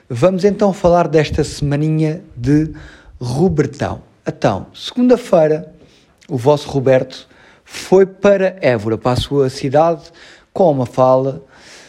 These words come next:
Já fomos para Évora matar aquela saudade do cão, do dog, do verdadeiro Pablo, o Imperador. E ele lá estava, tipo, há uma coisa fascinante, e a gente vai já falar disto aqui, porque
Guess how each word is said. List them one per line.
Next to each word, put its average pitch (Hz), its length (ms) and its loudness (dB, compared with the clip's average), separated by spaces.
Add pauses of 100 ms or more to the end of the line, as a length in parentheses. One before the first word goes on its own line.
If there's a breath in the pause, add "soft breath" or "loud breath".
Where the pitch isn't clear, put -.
(480 loud breath)
Já 120 280 2
fomos 131 320 -6
para 127 200 -4
Évora 123 400 -2
matar 127 380 0
aquela 143 380 -2
saudade 127 880 -2
do 139 300 -6
cão, 117 440 -4 (100)
do 123 160 -8
dog, 117 460 -2 (260)
do 120 140 -8
verdadeiro 123 560 0
Pablo, 139 640 -2
o 139 160 -4
Imperador. 127 640 -2 (640 soft breath)
E 175 80 0
ele 151 120 4
lá 123 100 0
estava, 120 400 0
tipo, 110 240 -8 (420 loud breath)
há 160 80 2
uma 180 160 0
coisa 139 380 0
fascinante, 120 720 -4
e 117 60 -2
a - 20 0
gente 113 180 -2
vai 120 140 0
já 123 140 0
falar 117 260 2
disto 117 240 0
aqui, 147 300 -4 (720 loud breath)
porque 127 1000 0